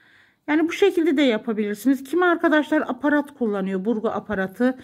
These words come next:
O şekilde de yapabilirsiniz. Nasıl kolayınıza geliyorsa, nasıl bilebiliyorsanız o şekilde burgularınızı yapın arkadaşlar. İki burgumu yaptım. Üçüncü burgumu da yapıp bu sırayı da böyle tamamlayacağım.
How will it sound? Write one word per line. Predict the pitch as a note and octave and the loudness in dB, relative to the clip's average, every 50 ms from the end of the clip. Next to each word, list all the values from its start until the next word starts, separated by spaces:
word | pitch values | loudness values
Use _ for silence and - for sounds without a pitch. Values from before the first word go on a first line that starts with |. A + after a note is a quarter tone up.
| - - - - _ - | -20 -20 -20 -20 _ -8
O | F#4 F#4 | -8 -2
şekilde | - F4+ D#4 F4 - B3 B3 B3 | 2 2 2 2 2 2 2 2
de | A3 | 4
yapabilirsiniz. | G#3 G#3+ G#3 G#3+ - A#3 A3 G3+ G#3+ G#3 G#3 - - B3+ C#4 C#4+ D4 | 2 2 2 0 -2 -4 -6 -4 -4 -4 -6 -4 0 2 4 6 6
Nasıl | D#4 D#4+ E4 E4 - - | 6 4 4 0 -4 -10
kolayınıza | - C4+ B3 A#3+ A#3 A3+ A3 A3 G#3 G3+ A3 | -6 -4 -2 0 0 0 0 0 -2 -2 -4
geliyorsa, | G#3+ F#3 G#3+ G#3 G#3 A3 A#3+ A#3+ A#3 A#3 - - F3+ F#3+ G#3 G3 - - - - - - _ _ B3 | -2 -2 -2 0 0 2 0 0 0 -2 -6 -8 -8 -8 -10 -12 -16 -20 -20 -20 -20 -20 _ _ -12
nasıl | C4 C4+ - D4+ B3+ A#3+ | -10 -8 -4 -4 -2 0
bilebiliyorsanız | A#3 A3 A3 G#3+ G3+ F#3+ F#3+ G#3+ A3+ A#3 A#3 - B3+ A#3+ B3 B3+ B3 - - _ _ _ _ | 2 2 2 2 2 0 0 0 0 0 0 0 0 2 2 2 0 -4 -14 _ _ _ _
o | - D#4 | -10 -8
şekilde | - - A3 - - F#3+ F#3 G#3 G#3 A#3 | -4 -4 -4 -4 -4 -6 -6 -6 -4 -2
burgularınızı | C#4+ B3+ G3+ G#3 G3 F#3 F3+ F3+ F#3 F3+ - | -2 -2 -2 -2 -2 -4 -4 -4 -4 -2 0
yapın | B3+ A#3 - - - F3+ | 0 0 0 -2 -4 -6
arkadaşlar. | E3 E3+ E3+ E3+ F3 E3+ D#3+ D3+ - - - C#3+ - - - - - - - _ - | -6 -6 -6 -8 -10 -10 -12 -12 -12 -14 -16 -16 -16 -18 -20 -20 -20 -20 -20 _ -8
İki | F4+ F4 - A4+ F#4 | -2 2 4 4 6
burgumu | E4+ D#4 A#3+ A3 G#3+ G3+ G3 | 4 2 2 2 -2 -4 -2
yaptım. | G3+ G#3+ A#3 A#3 A#3 - - D4+ D4+ D#4 D4 - - - - - | -2 -2 -2 -2 -4 -4 0 2 4 4 2 0 -4 -20 -12 -10
Üçüncü | A4 G#4+ - - G4 D4+ B3 A#3 G#3 | -10 -6 0 2 4 4 4 4 2
burgumu | G#3+ F#3+ F#3 G3 F#3+ F#3 F3+ F#3+ | 0 -2 -2 -4 -4 -4 -2 -2
da | G#3 | -2
yapıp | G#3 A#3 D4+ F4 E4 E4+ - D4+ F4 F#4+ F#4+ F#4+ - _ _ _ _ _ _ - | 0 2 2 2 0 0 0 0 0 0 0 -2 -8 _ _ _ _ _ _ -10
bu | F#4 | -10
sırayı | F4+ - D4+ C#4 A#3+ A#3 A#3+ | -6 -2 0 2 2 4 4
da | C#4 D4 A#3+ | 2 2 2
böyle | B3+ A#3+ A3+ A3+ A#3 A#3 | 2 2 2 0 -2 -4
tamamlayacağım. | - A3 G3+ G3 F#3 F3+ F3+ F3 F3 F3+ E3 F3 A#3 C4+ C4+ | -4 -6 -4 -4 -4 -4 -4 -4 -6 -6 -4 -2 0 0 0